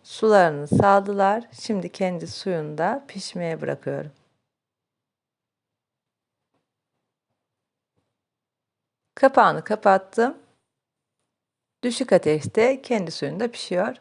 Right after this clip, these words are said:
Daha sonra baktım ki suyunu çekmiş ama biraz sert kalmışlar.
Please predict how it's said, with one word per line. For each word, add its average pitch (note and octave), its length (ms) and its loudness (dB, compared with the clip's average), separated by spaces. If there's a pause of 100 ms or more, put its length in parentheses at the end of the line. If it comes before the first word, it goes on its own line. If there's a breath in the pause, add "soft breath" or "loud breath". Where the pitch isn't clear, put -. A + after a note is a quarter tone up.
(960)
Daha C4 220 6
sonra A3 600 0 (1120)
baktım A3 380 2
ki G3 120 -8
suyunu F3+ 320 -2
çekmiş G#3 680 -2
ama F#3 300 0
biraz D3+ 240 4
sert G#3+ 340 4
kalmışlar. D#3+ 680 -2